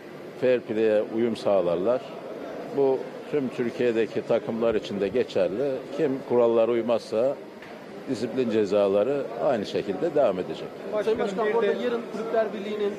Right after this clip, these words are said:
Speaker 2: ligden düşen takımların puanlarıyla ilgili bir toplantısı var.
Speaker 1: Şimdi
Speaker 2: Bu konuyla
Speaker 1: bugün,
Speaker 2: ilgili bir karar
Speaker 1: bugün
Speaker 2: değişikliği olur
Speaker 1: mi-,
Speaker 2: mu?
Speaker 1: milli maç, e,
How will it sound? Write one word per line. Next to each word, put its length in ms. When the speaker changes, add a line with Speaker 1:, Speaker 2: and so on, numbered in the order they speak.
Speaker 2:
ligden 320
düşen 240
takımların 640
puanlarıyla 540
ilgili 280
bir 80
toplantısı 460
var. 100
Speaker 1:
Şimdi 260
Speaker 2:
Bu 40
konuyla 260
Speaker 1:
bugün, 100
Speaker 2:
ilgili 140
bir 100
karar 120
Speaker 1:
bugün 100
Speaker 2:
değişikliği 300
olur 60
Speaker 1:
mi-, 160
Speaker 2:
mu? 100
Speaker 1:
milli 400
maç, 400
e, 500